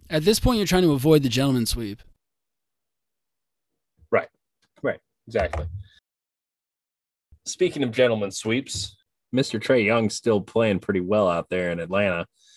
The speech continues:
Speaker 2: Brent, let's hear your thoughts on the Knicks right now.
Speaker 1: Since the last time, I guess, we released a pod, there's been three games, and I really, you know, game two in New York was off the charts. Uh,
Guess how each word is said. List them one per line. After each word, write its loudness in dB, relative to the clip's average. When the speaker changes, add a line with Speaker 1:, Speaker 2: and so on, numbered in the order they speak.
Speaker 2:
Brent, 6
let's 2
hear 4
your 6
thoughts 4
on 2
the -2
Knicks -4
right -6
now. -8
Speaker 1:
Since -6
the -6
last -4
time, 0
I -6
guess, -2
we -2
released -6
a -8
pod, 2
there's -2
been -2
three 0
games, 0
and -2
I -6
really, 0
you 2
know, 0
game 4
two 6
in 6
New 8
York 6
was -4
off -4
the -6
charts. -2
Uh, -12